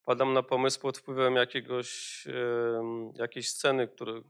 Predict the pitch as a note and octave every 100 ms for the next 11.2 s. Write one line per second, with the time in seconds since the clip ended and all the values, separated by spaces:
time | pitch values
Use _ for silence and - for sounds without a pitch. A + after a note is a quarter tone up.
0 | _ - A#2+ A#2 A#2 A#2 - C#3+ D3 -
1 | D#3 C#3 B2+ A#2+ B2+ B2 - - B2 C3
2 | B2 - C3 B2+ B2 - C3 B2 A#2+ A#2
3 | - - _ _ _ _ _ _ _ -
4 | B2 A2+ A2+ A2 - _ _ - - D#3
5 | C#3+ - - _ - C3 C3 - - C3+
6 | B2 - B2+ B2 B2 A#2+ A#2+ A#2+ B2 C3
7 | B2+ B2+ A#2+ A#2 A#2 A#2+ A#2 A#2 - C3
8 | A#2+ - - C3+ B2 - - A#2 A#2+ -
9 | B2+ B2 - B2 B2 B2 - - C3+ B2
10 | A#2+ B2 B2 C3 B2+ B2+ B2 B2 A#2+ -
11 | C3 D3+